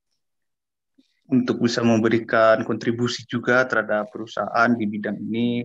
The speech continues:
dengan barangkali ada, eh, dengan segala kemampuan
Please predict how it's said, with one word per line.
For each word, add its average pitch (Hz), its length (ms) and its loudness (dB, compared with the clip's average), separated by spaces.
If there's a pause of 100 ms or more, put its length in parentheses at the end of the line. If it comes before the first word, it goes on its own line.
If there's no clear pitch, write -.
(120)
dengan 107 300 -12 (760)
barangkali 110 420 0 (140)
ada, 110 300 -2 (880)
eh, - 560 -6 (220)
dengan 113 340 -2
segala 110 800 0 (180)
kemampuan 113 560 0